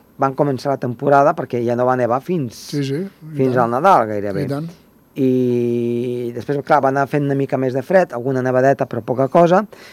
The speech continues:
Speaker 1: però amb la nevada del finals d'octubre és com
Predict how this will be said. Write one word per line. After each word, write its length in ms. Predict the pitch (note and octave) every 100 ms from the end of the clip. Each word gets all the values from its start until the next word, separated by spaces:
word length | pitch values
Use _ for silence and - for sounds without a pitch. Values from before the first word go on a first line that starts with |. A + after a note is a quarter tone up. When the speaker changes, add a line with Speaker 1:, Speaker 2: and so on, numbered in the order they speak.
| - _ _ -
Speaker 1:
però 120 | C3+
amb 100 | C#3
la 20 | C3+
nevada 280 | C#3 E3 D#3+
del 220 | D#3 C#3+
finals 720 | - D3 D3+ D#3 C#3 - A3+
d'octubre 960 | G#3 C#3+ A3 C#3 B2+ - F3 F3+ A3+ - C#3+
és 140 | -
com 380 | D#3 D#3 C#3